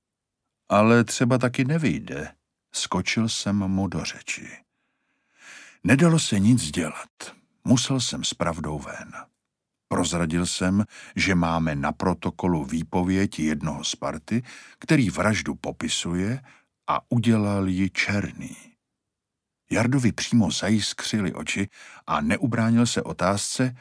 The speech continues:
kdo to pustil. „Hele, Jardo, dozvíš se to, ale nechtěj to po nás teď. Kdyby tahle informace utekla, byl by rychle mrtvý a my mu slíbili utajení.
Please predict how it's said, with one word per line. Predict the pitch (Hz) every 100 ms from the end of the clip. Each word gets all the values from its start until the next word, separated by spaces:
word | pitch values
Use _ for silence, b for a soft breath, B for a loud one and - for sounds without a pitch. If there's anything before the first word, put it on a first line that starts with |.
| B
kdo | - 113 113
to | 107
pustil. | 113 - - - - - - _ _ _ _ _ _ _ _ _ _ -
„Hele, | 101 127 110
Jardo, | 85 95 92 87 82
dozvíš | 73 87 92 101 98 -
se | 98
to, | - 95 92 85 B B B B B
ale | 95 98
nechtěj | 113 123 - 127 123
to | 95
po | - 95
nás | 85 80 - -
teď. | - - - _ - - _ _ _ _ -
Kdyby | 143 135
tahle | 123 135 120 110 104
informace | 120 113 - 113 110 - -
utekla, | - - 95 110 107 B B B B
byl | - 139 147
by | 117 98
rychle | 117 - 76
mrtvý | 82 101 - 110 113 117
a | - 73
my | 87
mu | 107 87
slíbili | - 87 92 85 82 80
utajení. | - - - - - - -